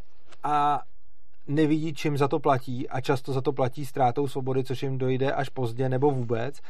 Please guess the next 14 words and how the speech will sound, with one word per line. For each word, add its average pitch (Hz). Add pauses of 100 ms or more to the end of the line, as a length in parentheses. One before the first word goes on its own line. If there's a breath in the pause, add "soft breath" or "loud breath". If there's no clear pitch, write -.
(220 loud breath)
Případně 147 (420)
ty 151
negativní 143
následky 135
státních 135
řešení 135 (240)
chtějí 139
řešit 135
dalšíma 131
státníma 135
řešeníma, 127
což -
je 135
vlastně, 123